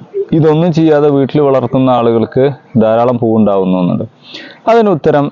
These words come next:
ഞാൻ പറഞ്ഞു തരട്ടെ. ഏതായാലും അങ്ങനെ പറഞ്ഞത്, ആ കമന്റ് ഞാൻ പിൻ ചെയ്ത് വെച്ചു. വളരെ സന്തോഷം,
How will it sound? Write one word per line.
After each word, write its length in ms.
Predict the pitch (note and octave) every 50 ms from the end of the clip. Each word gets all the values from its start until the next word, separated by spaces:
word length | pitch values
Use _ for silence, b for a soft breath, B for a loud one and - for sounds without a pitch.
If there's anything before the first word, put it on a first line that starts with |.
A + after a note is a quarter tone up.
| - -
ഞാൻ 240 | - C3+ C3 B2 A#2
പറഞ്ഞു 240 | B2 A2+ G#2+ A2+ A2
തരട്ടെ. 320 | G#2+ G2 F#2 F2 - F#2 - b b b b b b b b - - - C3
ഏതായാലും 280 | B2+ C3+ C3+ C#3 C#3 C3
അങ്ങനെ 180 | B2+ C3 C#3
പറഞ്ഞത്, 360 | B2+ C3+ B2+ A#2+ B2+ C3 C3+
ആ 80 | C3+ C3+
കമന്റ് 400 | B2+ C3 B2 B2 C3 C3 C3 C3+
ഞാൻ 180 | C3+ C3 C3 B2+
പിൻ 200 | C3 B2 B2+ B2
ചെയ്ത് 200 | C3 B2+ A#2 B2
വെച്ചു. 180 | A#2 G#2+ -
വളരെ 220 | A#2 A#2+ C3 D#3 B2+
സന്തോഷം, 540 | D3+ C#3+ C3 A#2+ B2 A2+ G#2+ A#2+ A#2 A2+